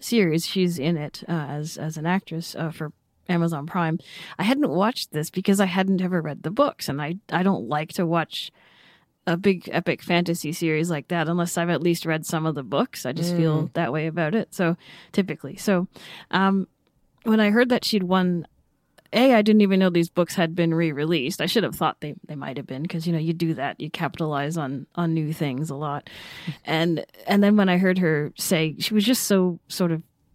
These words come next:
Speaker 1: really grateful to get the award, and she seemed really, and then, uh, um, you know, really privileged to have done the narration and stuff. And I thought that was really cool. So I thought, "Uh, well, I gotta read these books now." And, um,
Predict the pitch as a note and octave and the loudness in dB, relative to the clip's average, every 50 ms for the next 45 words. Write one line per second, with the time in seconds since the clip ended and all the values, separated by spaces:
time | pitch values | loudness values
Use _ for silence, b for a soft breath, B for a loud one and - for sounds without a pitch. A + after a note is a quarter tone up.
0 | _ _ _ _ _ _ _ _ _ - - G#3 A3 A3 G3+ E3+ - E3+ F3 - | _ _ _ _ _ _ _ _ _ 0 2 4 4 4 4 2 2 2 2 0
1 | - - G#3 F3+ - - E3 - F3+ F3+ G#3 - - G#3 F3+ D3+ C#3+ C3+ C#3+ D3+ | -2 -4 -6 -4 -2 -4 -2 0 0 -2 -2 0 0 0 0 0 0 -2 -2 -2
2 | C#3+ D#3 E3 - E3+ E3+ F3 - F#3+ E3+ E3+ D#3+ E3 E3 D#3+ D#3+ D#3+ D#3+ D#3 - | -2 -2 -2 -2 -2 -4 -2 0 0 0 0 2 0 2 2 2 0 0 -2 -4
3 | b b b b b b b b b b b b b - G3+ A3 C4 - D4+ - | b b b b b b b b b b b b b 0 2 4 4 4 4 2
4 | - G3+ - - - - G3+ F#3 F3+ F3 E3+ E3+ F3 - _ _ _ - C#3 G3 | -2 -4 -4 -4 -2 2 2 4 4 4 2 2 0 -4 _ _ _ -6 -2 0
5 | A3 F3 D#3+ E3+ F#3 F3 E3 D#3+ - - - - F#3+ F3+ E3+ E3 E3 D#3+ E3 - | 2 2 4 4 4 2 2 0 -2 -6 -4 0 0 2 2 2 2 2 0 -2
6 | - F#3 E3 D#3+ D#3 E3 D3+ C3+ C3+ D3 D3 C#3 B2+ B2 C#3 C#3 C3+ C#3 D3+ E3 | -2 0 0 0 0 0 -2 -2 0 -2 -2 -4 -4 -4 -4 -2 -2 -2 -4 -4
7 | - D3+ D3 D3+ C#3+ C#3+ C#3+ - - A2+ C#3 E3 - - b b b b b b | -4 -4 -4 -4 -4 -6 -6 -6 -6 -6 -6 -6 -10 -18 b b b b b b
8 | b b - E3 F3 F3+ G3 - A#3 A#3 D4+ E4+ G4 F4+ B3 - F3+ E3+ D#3+ D#3+ | b b -2 0 2 2 2 0 0 0 0 0 0 0 -2 0 0 0 0 0
9 | - - E3+ G#2 - - - D#3 F3+ - - - E3 D#3+ D#3+ G3 F3+ F3 F#3 A3 | -2 -4 -4 -4 -6 -6 -6 -6 -6 -6 -4 -4 -4 -4 0 2 2 2 4 4
10 | A#3+ B3 A3+ F#3+ E3+ E3 D#3+ - C#3+ D3 F3+ - - C4 - - - - - - | 4 4 4 2 2 0 0 -2 -4 -6 -4 -2 -4 -4 -4 -4 -10 -12 -10 -12
11 | - F#3 G3 - _ B B B B B B B B B B - F#3 F#3 F3+ F3+ | -10 -12 -12 -14 _ B B B B B B B B B B 0 2 4 4 4
12 | F3+ F#3 F#3 F3+ F#3 F3 F3 E3+ E3+ F3 F3+ F3+ | 4 4 4 2 2 2 4 4 2 2 0 -2